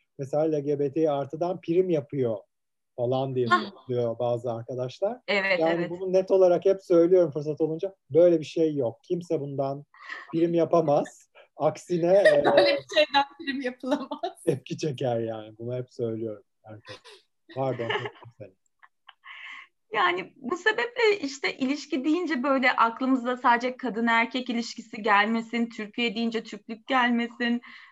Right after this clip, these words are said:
Speaker 2: E, dünyayı olduğundan daha küçük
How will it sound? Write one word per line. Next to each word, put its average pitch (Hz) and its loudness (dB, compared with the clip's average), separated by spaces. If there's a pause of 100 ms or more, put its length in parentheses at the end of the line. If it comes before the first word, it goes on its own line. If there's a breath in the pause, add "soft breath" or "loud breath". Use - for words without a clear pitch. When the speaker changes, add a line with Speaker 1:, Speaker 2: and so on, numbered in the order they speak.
(140)
Speaker 2:
E, 214 2 (500)
dünyayı 262 4
olduğundan 247 0
daha 254 0
küçük - -10